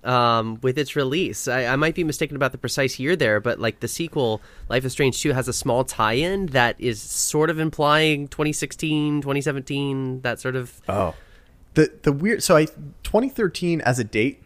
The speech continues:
Speaker 2: does stick out. So, it, Jacob, you might be right in that, but I don't remember the year twenty thirteen being <laughs> that antiquated digitally.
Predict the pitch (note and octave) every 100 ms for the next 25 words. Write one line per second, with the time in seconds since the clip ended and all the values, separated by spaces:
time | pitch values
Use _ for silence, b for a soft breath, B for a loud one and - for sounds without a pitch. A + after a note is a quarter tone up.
0 | - A2 A2+ - C3 A#2 G#2+ C3 - B2
1 | A2 G#2 - - A#2 A#2+ A2+ G#2+ A2+ C#3
2 | E3 D3 A2 G2 D3 - E3+ F3 G3 -
3 | b b b b C#3+ C3+ - _ _ -
4 | D3+ F#3+ - A#3 B3 F#3+ C#3+ D3+ D#3 D3+
5 | C#3+ A#2 E3 D3 - C#3+ C3+ - C3 -
6 | C#3 B2+ A#2+ A#2 A#2 A2+ A2 - E3 -
7 | - - A#2 A#2+ A#2+ - A#2 A2 G#2+ A2+
8 | G2 F#2 F#2 F#2 F#2+ B1+ G1+